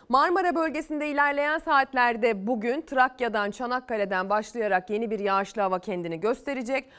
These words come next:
Ancak düne kıyasla riskleri, uyarıları kıyaslanırsa daha risksiz,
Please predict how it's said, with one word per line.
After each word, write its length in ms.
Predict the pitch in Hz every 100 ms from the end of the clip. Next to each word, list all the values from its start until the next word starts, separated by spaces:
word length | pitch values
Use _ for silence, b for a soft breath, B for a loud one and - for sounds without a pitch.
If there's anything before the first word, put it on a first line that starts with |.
| B B
Ancak 560 | - 294 427 269 214 226 190
düne 300 | 214 285 381
kıyasla 720 | - 285 269 277 - 202 190 B B B
riskleri, 880 | 190 247 - - 247 262 247 247 180 - 220
uyarıları 600 | 247 247 262 254 247 254
kıyaslanırsa 960 | 247 226 226 254 247 208 - 262 311 B B B 208
daha 300 | 254 294 254
risksiz, 800 | 262 - - - 294 302 -